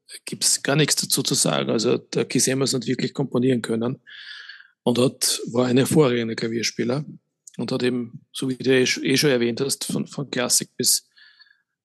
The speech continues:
zum Teil Jazz und, und Rock alles abgedeckt. Aber jetzt kriegst du also als, als, als Emerson, Lake and Palmer Fan ein, ein Album serviert, wo du eine Seite lang einmal ein klassisches Klavierkonzert hörst.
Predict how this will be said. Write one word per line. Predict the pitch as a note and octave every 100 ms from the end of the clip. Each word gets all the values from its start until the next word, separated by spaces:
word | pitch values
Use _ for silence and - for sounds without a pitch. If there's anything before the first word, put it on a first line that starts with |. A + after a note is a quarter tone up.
| _ _
zum | - B2+
Teil | A#2+ A#2+ B2+ A#2+ _ - _ - - -
Jazz | D#3+ C3 -
und, | D3+ C3
und | D3+ B2
Rock | B2 B2
alles | B2 B2+ C#3
abgedeckt. | B2 - - B2 - - - _ -
Aber | - B2+ B2+ C3 C3 - _ - -
jetzt | C4+ E3+ - - - - _ _
kriegst | - D3+ - -
du |
also | C3+ - B2+ B2 B2
als, | - B2+ - -
als, | B2 - - _
als | C3 B2 -
Emerson, | B2 C#3 -
Lake | A#2+ B2+
and | -
Palmer | B2+ C3
Fan | - B2 B2+
ein, | C3+ B2+
ein | A#2+ A#2+
Album | B2 A#2+ B2+ A#2+
serviert, | B2+ A#2 B2+ - - - - - _ _ _ _ -
wo | A#2
du | B2 B2 B2 A#2 - -
eine | - B2
Seite | A#2 B2 A2+ C#3
lang | B2 A#2+
einmal | B2 A#2+
ein |
klassisches | - G#2 - A#2 -
Klavierkonzert | C#3+ C#3 A#2+ A2 - B2+ -
hörst. | - - - -